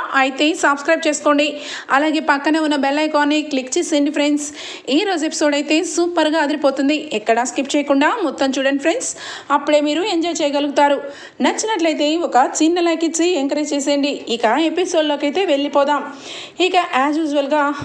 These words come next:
అందరూ హాల్లో ఉండగా ఇక అందరూ కూడా విచిత్రంగా చూస్తూ ఉంటారు. ఇంతలో ఇక లాయర్ ఇంటికి రావటం, ఇక అపర్ణాదేవికి పేపర్స్ ఇవ్వడం,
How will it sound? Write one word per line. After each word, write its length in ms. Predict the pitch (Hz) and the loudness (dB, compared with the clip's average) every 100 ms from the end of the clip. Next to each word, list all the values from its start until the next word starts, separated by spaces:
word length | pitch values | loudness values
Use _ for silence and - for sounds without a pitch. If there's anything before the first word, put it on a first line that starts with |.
| - | -4
అందరూ 380 | 233 262 294 294 | -2 0 0 -2
హాల్లో 420 | 285 247 254 311 | 0 0 2 2
ఉండగా 460 | 294 269 285 269 277 - - - - | 2 2 0 0 -4 -8 -14 -8 -2
ఇక 140 | 349 | 2
అందరూ 480 | 339 233 240 285 311 | 2 0 -2 -2 0
కూడా 420 | 285 285 277 285 - - | 0 2 0 -2 -6 -6
విచిత్రంగా 580 | 240 240 320 294 277 294 | -4 -2 -2 0 2 0
చూస్తూ 400 | 294 269 277 294 | 0 -2 0 0
ఉంటారు. 600 | 277 285 285 277 - - - - | 2 4 2 2 -6 -16 -20 -10
ఇంతలో 380 | 196 208 262 285 | -6 0 2 2
ఇక 200 | 277 285 | 2 2
లాయర్ 460 | 285 294 269 285 | 2 2 0 0
ఇంటికి 280 | 277 262 277 | -2 -2 -2
రావటం, 420 | 277 269 269 269 - - - - 330 | 0 0 -2 -4 -6 -14 -16 -4 0
ఇక 160 | 339 | 2
అపర్ణాదేవికి 1040 | 330 294 269 339 349 294 277 277 311 285 285 - - | 2 0 0 2 2 2 0 2 0 2 0 -4 0
పేపర్స్ 380 | 285 285 285 285 | 2 2 0 0
ఇవ్వడం, 360 | 285 269 277 | 0 2 0